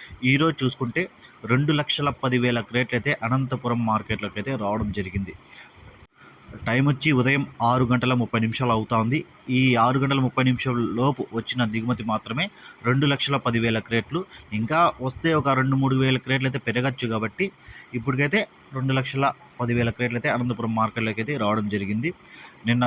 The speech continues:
ధరలు చూసుకుంటే రెండు వందల యాభై రూపాయల నుంచి మూడు వందల వరకు అయితే అనంతపురంలో టాప్ రేట్లు అయితే పడ్డాయి. యావరేజ్ మార్కెట్ అంతా నూట యాభై నుంచి రెండు వందల యాభై రూపాయల వరకు అయితే పలికింది. చూద్దాం ఈరోజు అనంతపురంలో ధరలు ఎలా ఉంటాయో. ఇక మదనపల్లి విషయానికి వస్తే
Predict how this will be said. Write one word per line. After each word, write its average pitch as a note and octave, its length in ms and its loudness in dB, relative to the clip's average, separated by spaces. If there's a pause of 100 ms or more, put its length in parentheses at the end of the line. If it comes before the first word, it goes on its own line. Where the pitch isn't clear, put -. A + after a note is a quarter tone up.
(100)
ధరలు C3 260 0
చూసుకుంటే C#3+ 420 -2
రెండు - 540 -14
వందల C#3+ 240 -2 (160)
యాభై B2 300 2
రూపాయల B2+ 260 -4
నుంచి B2 180 -6 (140)
మూడు B2 260 0
వందల A#2+ 300 -4
వరకు A2 220 -10
అయితే E3 120 -4 (100)
అనంతపురంలో B2 520 -6 (100)
టాప్ A#2+ 220 4
రేట్లు B2 180 -4
అయితే G#2 140 -18
పడ్డాయి. G#2+ 260 -6 (140)
యావరేజ్ C#3 380 -4
మార్కెట్ C3 280 -2
అంతా C#3 120 -4 (100)
నూట A#2+ 140 -4 (160)
యాభై A#2 280 0
నుంచి A2 180 -6 (100)
రెండు A#2 180 -2
వందల A#2 220 -4 (140)
యాభై G#2+ 240 -4
రూపాయల G#2+ 240 -12
వరకు G2+ 180 -18
అయితే G3 120 -6 (480)
పలికింది. G#2 420 -2 (640)
చూద్దాం D3+ 380 4
ఈరోజు C3 280 4
అనంతపురంలో B2+ 560 2
ధరలు A2+ 240 2 (140)
ఎలా A2 120 4 (100)
ఉంటాయో. A2 300 -2 (640)
ఇక C#3 100 -2 (180)
మదనపల్లి E3 480 2
విషయానికి C3+ 380 0
వస్తే C#3 220 0